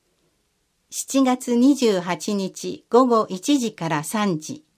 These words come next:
場所は市民会館。遺言書、相続、成年後見、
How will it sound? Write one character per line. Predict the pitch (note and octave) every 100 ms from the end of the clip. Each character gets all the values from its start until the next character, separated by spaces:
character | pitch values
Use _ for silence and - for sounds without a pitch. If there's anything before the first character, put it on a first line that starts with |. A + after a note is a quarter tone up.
| _ _ _ _ _ _ _ _
場 | E3+
所 | - A3
は | F#3+ F#3+
市 | - A3
民 | C4 C#4
会 | C4+ A#3 D#3+
館。 | - C#3 C3+ _ _ _ _ _ _ _ _ _
遺 | G3+ A#3 B3+
言 | A#3+ A3+ A3
書、 | - G3 F#3+ - _ _ _
相 | - C4 A3+
続、 | F3 D#3 - D3 B2 _ _ _
成 | - - C4+ C4
年 | B3+ A#3+ A#3+
後 | - G#3 E3
見、 | - D3+ C#3 C3